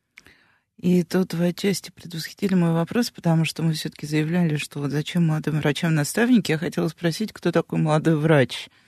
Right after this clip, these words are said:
Вот в какой момент мы начинаем говорить «молодой врач», потому что, ну, во-первых,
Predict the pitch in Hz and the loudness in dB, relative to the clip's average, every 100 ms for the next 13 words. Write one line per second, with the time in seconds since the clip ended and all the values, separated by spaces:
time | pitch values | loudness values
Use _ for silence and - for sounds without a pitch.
0 | _ _ _ _ - 151 - - 160 - | _ _ _ _ -6 -4 -4 2 2 4
1 | 180 165 170 240 233 175 165 160 - 170 | 6 6 8 8 6 6 4 4 2 4
2 | 170 156 156 165 156 - 156 156 165 160 | 4 4 6 6 4 2 2 4 2 4
3 | 247 - - 156 160 - 175 170 180 214 | 2 0 0 2 2 0 2 2 4 2
4 | 190 | 2